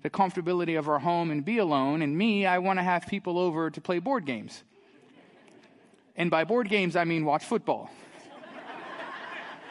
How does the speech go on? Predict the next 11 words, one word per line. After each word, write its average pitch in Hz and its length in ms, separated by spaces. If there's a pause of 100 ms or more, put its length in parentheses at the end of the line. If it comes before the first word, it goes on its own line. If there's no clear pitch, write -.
(760)
And 175 160
by 180 160
football, 220 480
I 180 140
do 208 240
not 196 240
mean 156 380
the 156 120
Cleveland 160 380
Browns 123 260
game. 104 260